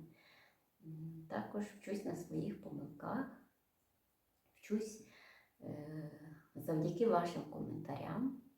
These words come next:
вашій підтримці. Я вам щиро, щиро дякую.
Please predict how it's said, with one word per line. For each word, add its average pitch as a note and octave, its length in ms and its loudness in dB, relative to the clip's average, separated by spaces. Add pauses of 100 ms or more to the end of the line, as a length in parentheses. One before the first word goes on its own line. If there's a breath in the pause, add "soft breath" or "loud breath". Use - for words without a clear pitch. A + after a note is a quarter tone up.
(160)
вашій D3+ 360 -8
підтримці. - 800 -4 (1300 soft breath)
Я D#3 120 -8
вам D#3 240 -10
щиро, - 540 2 (120)
щиро - 540 -12 (260)
дякую. - 520 -10